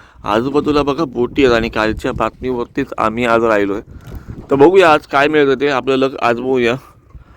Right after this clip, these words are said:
आणि आज मजा येणार आहे, कारण आज जरा वेगळ्या टेक्निकने आपण जाळी ओढणार आहोत. कारण काल मी थोडासा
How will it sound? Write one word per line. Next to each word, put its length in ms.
आणि 600
आज 160
मजा 260
येणार 160
आहे, 100
कारण 140
आज 200
जरा 160
वेगळ्या 320
टेक्निकने 420
आपण 420
जाळी 220
ओढणार 340
आहोत. 220
कारण 200
काल 220
मी 220
थोडासा 420